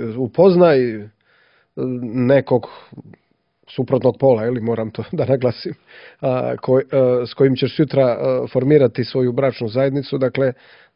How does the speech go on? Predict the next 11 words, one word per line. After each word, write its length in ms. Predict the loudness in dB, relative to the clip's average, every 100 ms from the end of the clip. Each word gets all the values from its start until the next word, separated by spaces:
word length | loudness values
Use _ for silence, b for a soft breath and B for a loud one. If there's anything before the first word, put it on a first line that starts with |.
| -10 -10
ako 240 | -6 -6
si 400 | -2 2 2 0 -10 -16 -4
izolovan 540 | 2 6 8 8 8 6
u 40 |
jednom 260 | 6 4 4
ćošku 400 | 2 2 2 2
i 220 | 2 -4 -12 _
piješ 300 | 2 2 2
pivo 280 | 2 4 2
sa 120 | -2
svojim 360 | -2 0 -2